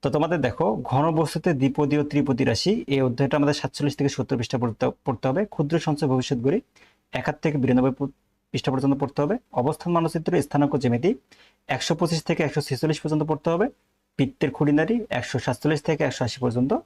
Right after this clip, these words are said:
পড়তে হবে। তারপর বলছে বাইনারি সংখ্যা পদ্ধতি একশো আশি থেকে দুইশো ছয় পৃষ্ঠা পর্যন্ত পড়তে হবে। তথ্য বুঝে সিদ্ধান্ত নেই, সেক্ষেত্রে দুইশো সাত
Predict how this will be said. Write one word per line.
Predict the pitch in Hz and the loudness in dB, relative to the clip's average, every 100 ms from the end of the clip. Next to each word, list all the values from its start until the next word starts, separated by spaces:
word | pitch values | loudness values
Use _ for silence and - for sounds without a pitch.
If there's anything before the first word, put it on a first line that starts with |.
| _ - | _ -6
পড়তে | 127 - | -4 -4
হবে। | 107 - - _ - _ _ _ - | -4 -6 -12 _ -20 _ _ _ -2
তারপর | 185 | 0
বলছে | 165 - | 0 0
বাইনারি | 120 113 127 147 165 | -2 0 2 2 2
সংখ্যা | 160 170 165 | 0 -4 -2
পদ্ধতি | 170 160 160 202 - | -2 0 0 0 -2
একশো | 127 - 147 | -6 -4 -2
আশি | 143 - 139 | -2 -2 -2
থেকে | 147 190 | 0 0
দুইশো | 143 127 127 | 0 0 0
ছয় | - 127 | -4 -4
পৃষ্ঠা | 127 - | -4 -4
পর্যন্ত | 147 147 156 | -4 -2 -2
পড়তে | 165 156 180 | -4 -4 -2
হবে। | 220 247 131 | -2 -4 -4
তথ্য | 135 - 175 | -4 -2 0
বুঝে | 175 180 | 2 0
সিদ্ধান্ত | - 123 131 123 | 0 0 0 2
নেই, | 165 262 | 0 0
সেক্ষেত্রে | - 143 - 113 160 | -2 -4 -2 -2 0
দুইশো | 135 123 123 | 2 0 0
সাত | - 127 | -4 -4